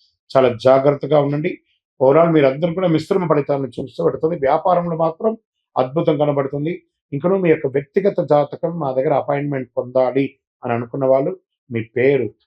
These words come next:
మీ date of birth, మీ time of birth, మీ place of birth WhatsApp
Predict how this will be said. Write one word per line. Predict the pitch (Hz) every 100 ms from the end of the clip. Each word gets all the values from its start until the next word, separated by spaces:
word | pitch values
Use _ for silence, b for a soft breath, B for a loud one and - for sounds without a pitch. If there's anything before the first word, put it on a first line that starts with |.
| _ -
మీ | 113
date | 127 135 143
of |
birth, | 131 117 110 - _ _
మీ | 131
time | 120 127
of | 147
birth, | 135 135 120 - _ _ 131
మీ |
place | 120 139 143 156
of | 143
birth | 131 190 226 _ _ 156
WhatsApp | 120 143 -